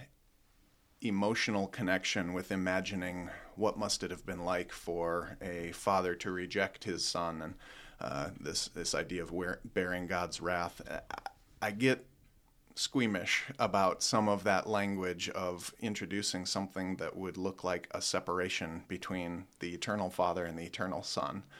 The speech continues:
because this is one of our central doctrines going back to, going back to Deuteronomy six, that we have one God. And as we see throughout the biblical revelation, particularly most clearly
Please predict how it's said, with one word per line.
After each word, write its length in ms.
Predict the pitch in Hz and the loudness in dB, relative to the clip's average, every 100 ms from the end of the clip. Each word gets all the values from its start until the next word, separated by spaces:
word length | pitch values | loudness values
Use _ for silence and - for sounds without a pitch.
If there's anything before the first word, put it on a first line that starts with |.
| - - - - | -18 -20 -12 -4
because 460 | 104 107 90 - - - - - - | 2 2 2 0 -4 -16 -20 -18 -2
this 280 | - 127 | 4 4
is 120 | 113 101 | 4 2
one 140 | 104 | 2
of 140 | 90 | 4
our 240 | 87 87 92 | 4 6 4
central 440 | - 135 120 87 | 2 4 4 2
doctrines 460 | 87 107 - 82 85 | 4 4 2 -6 -2
going 240 | 90 87 | -2 0
back 320 | 82 87 85 | 2 2 0
to, 500 | - 85 82 80 82 - - - - _ _ - | -4 -2 -2 -2 -4 -6 -18 -20 -20 _ _ -16
going 220 | - 69 80 | -10 -6 -2
back 180 | 90 | -2
to 120 | - - - - | -2 -8 -12 -6
Deuteronomy 600 | 95 95 92 90 90 87 | -4 -2 0 0 -2 -2
six, 540 | - 117 113 - - - | 2 4 4 4 0 0
that 320 | 98 92 - - - - - | 2 2 0 -8 -18 -16 -2
we 160 | 104 | 0
have 340 | 110 110 117 85 | 4 6 4 2
one 400 | 85 104 110 90 | 2 4 4 2
God. 380 | 78 82 - - - _ - - - - _ | 2 0 -2 -6 -14 _ -20 -20 -20 -20 _
And 360 | - 92 82 78 - | -4 -2 -2 -4 -4
as 260 | 98 104 95 | 0 0 0
we 140 | 95 | -2
see 440 | 92 - 123 113 98 | 0 2 2 0 -2
throughout 680 | - 92 95 101 101 - - - _ _ - | -4 0 4 4 4 0 -12 -16 _ _ -16
the 80 | |
biblical 420 | - 117 104 87 90 | -4 -2 0 -2 0
revelation, 760 | 104 92 90 113 - 80 82 | 2 2 2 2 2 -2 -6
particularly 720 | - 92 135 127 101 90 90 | -6 -2 -2 0 0 0 -2
most 260 | 85 85 - | -2 -4 -4
clearly 720 | - 113 110 95 90 85 | 0 2 2 2 -2 -4